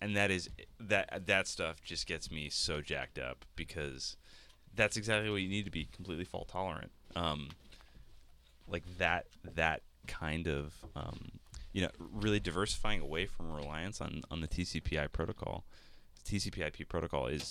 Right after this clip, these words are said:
is, is exactly the kind of thing that we need. So Marty has, um,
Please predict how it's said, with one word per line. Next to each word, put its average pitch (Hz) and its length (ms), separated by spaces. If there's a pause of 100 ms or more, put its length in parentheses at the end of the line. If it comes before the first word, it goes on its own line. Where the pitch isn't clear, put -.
(160)
is, 73 380 (140)
is 73 160
exactly 71 400
the - 100
kind 69 160
of 76 80
thing - 120
that - 180
we 87 40
need. 80 200 (800)
So 80 420 (440)
Marty 80 360
has, 69 480
um, 69 280